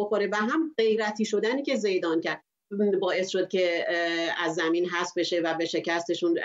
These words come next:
از دست رفتن جام جهانی منجر بشه. حالا ماتراتسی الان بعد از سالها، بعد از فکر می‌کنم حدود شونزده سال،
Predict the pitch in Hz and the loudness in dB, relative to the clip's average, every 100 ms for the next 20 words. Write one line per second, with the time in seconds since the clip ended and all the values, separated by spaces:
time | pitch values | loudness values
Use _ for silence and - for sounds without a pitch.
0 | 156 165 165 165 170 160 170 165 165 156 | -2 -2 -2 -2 -2 -2 0 0 2 0
1 | 160 156 160 151 156 151 151 180 185 233 | 0 0 0 0 0 -4 -2 -2 0 0
2 | 254 277 - - - 208 214 220 220 214 | 2 -2 -4 -10 -4 2 2 2 0 -2
3 | 214 302 - 208 196 202 208 220 294 330 | -2 -4 -2 0 0 0 2 2 2 0
4 | 202 202 202 202 190 180 185 214 196 196 | 0 0 -2 -2 0 0 0 0 0 0
5 | 196 196 190 180 185 180 202 - 190 185 | 0 0 0 0 0 0 -2 0 0 0
6 | 214 277 - 262 254 | -2 -2 -2 0 0